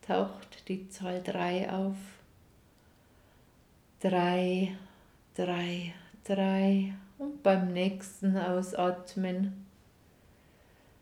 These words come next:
die zwei, zwei, zwei. Und beim nächsten Ausatmen die eins, eins,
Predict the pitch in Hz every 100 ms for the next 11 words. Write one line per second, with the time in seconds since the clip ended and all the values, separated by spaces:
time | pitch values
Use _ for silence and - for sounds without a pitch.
0 | _ _ - 330 - - - 170 170 170
1 | 170 - - - - - - - 190 190
2 | 196 196 196 196 196 196 - - - -
3 | - 165 165 160 160 160 156 - - -
4 | 170 170 175 185 190 190 - - - -
5 | - - - - - - - - _ -
6 | - - _ - - - - - 247 294
7 | - 254 233 214 220 226 - - 220 208
8 | 208 208 202 196 196 - 202 202 202 220
9 | - - - - - - - - - -
10 | _ _ _ _ - 254 190 180 175 175
11 | 180 - - - - - - 196 208 214
12 | 208 202 202 202 - - -